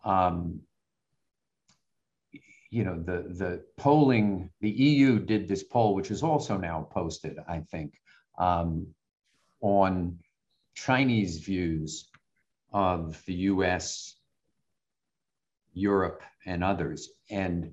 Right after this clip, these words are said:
as negative as the American public's views have turned towards China, the Chinese public views have similarly, uh, turned towards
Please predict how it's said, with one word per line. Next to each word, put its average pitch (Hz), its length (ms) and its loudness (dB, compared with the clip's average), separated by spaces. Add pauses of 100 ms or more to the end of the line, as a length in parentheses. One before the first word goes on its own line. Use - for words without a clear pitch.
as 82 240 -6
negative 113 760 2 (260)
as 90 580 -4 (880)
the 101 100 0
American 110 560 4
public's 95 480 -2
views 92 480 -4
have 82 180 -8
turned 92 500 -4
towards 90 600 -4 (320)
China, 104 580 2
the 90 80 -6
Chinese 120 500 0
public 95 440 -4 (100)
views 90 560 -4 (220)
have 85 180 -4
similarly, 98 960 0 (760)
uh, 85 360 2
turned 95 500 2
towards 87 640 -2